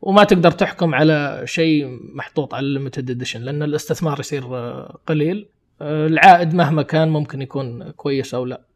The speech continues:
التخبيصات هذه وتخبط الشركة يجيبني إلى خبر ثاني بعد مهم في سنة ألفين وسبعتاش. بوينز، شركة الإضاءة ال-،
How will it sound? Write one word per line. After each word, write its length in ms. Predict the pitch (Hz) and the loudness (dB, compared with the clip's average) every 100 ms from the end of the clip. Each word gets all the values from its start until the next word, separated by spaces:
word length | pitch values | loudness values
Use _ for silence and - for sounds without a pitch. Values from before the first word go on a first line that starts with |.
| _ _ _ _ _ _ - | _ _ _ _ _ _ -8
التخبيصات 840 | 202 - 220 208 262 285 285 - | -6 -4 -2 0 2 6 6 8
هذه 320 | 220 233 226 240 | 6 6 4 2
وتخبط 580 | 220 180 208 202 196 | 0 2 2 2 -6
الشركة 800 | 147 - 202 196 208 214 233 95 _ _ _ _ _ _ _ _ | -6 0 2 2 2 0 0 -6 _ _ _ _ _ _ _ _
يجيبني 800 | 170 160 185 185 202 220 202 196 | -18 -12 -4 -2 2 2 4 4
إلى 120 | 185 | 6
خبر 400 | 175 196 170 156 | 6 4 2 0
ثاني 320 | 143 170 156 139 | -4 -4 -2 0
بعد 440 | 143 160 202 202 | 0 0 -2 -8
مهم 380 | 165 156 175 202 | -4 2 4 2
في 380 | 196 147 131 123 | 0 -4 -4 -4
سنة 260 | - 143 127 | -6 -6 -6
ألفين 260 | 131 143 139 | -6 -6 -6
وسبعتاش. 720 | - 139 117 147 160 220 - _ _ _ _ _ | -6 -8 -4 -4 -4 -6 -12 _ _ _ _ _
بوينز، 560 | 175 202 190 208 202 - - | 6 8 8 4 -4 -14 -14
شركة 420 | - 160 151 151 - | -2 0 0 -2 -2
الإضاءة 1500 | 135 127 120 110 - - - _ _ _ - 139 151 135 127 | -2 -2 -2 -6 -10 -14 -20 _ _ _ -8 -2 0 0 -2
ال-، 440 | 123 120 - | -4 -6 -12